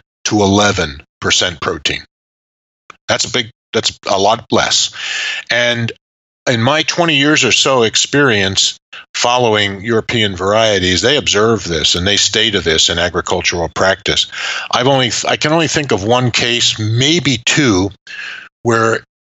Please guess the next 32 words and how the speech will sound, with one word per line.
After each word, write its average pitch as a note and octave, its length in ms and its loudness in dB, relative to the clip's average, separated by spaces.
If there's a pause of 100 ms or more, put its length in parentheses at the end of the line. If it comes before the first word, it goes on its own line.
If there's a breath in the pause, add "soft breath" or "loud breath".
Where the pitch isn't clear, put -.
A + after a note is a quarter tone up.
(120)
in B2 120 -2
an A#2 100 2
extreme C#3 400 0
situation, A2 880 2
the G2 60 0
maltsters G#2+ 800 2
in G2 200 -2
Europe F#2+ 380 0
had A2 220 0
to G2+ 80 0
use G2+ 280 0
barley G2 460 0
between F#2+ 460 -2
eleven F#2 680 0 (260)
and G2 140 -2
eleven F2+ 380 0
five. D#2 560 -2 (800 loud breath)
Very, C#3 360 4
very C3 260 4
rarely A2 500 2
is F2+ 220 0
the, F2 100 -4 (140)
is G#2 220 0
the G2 80 -2
barley G2 420 2
ever, F#2+ 200 0 (160)
used G#2 360 2
in G2+ 100 0
malting G2 440 2
ever F#2+ 260 2
over F2 260 2
eleven E2 540 2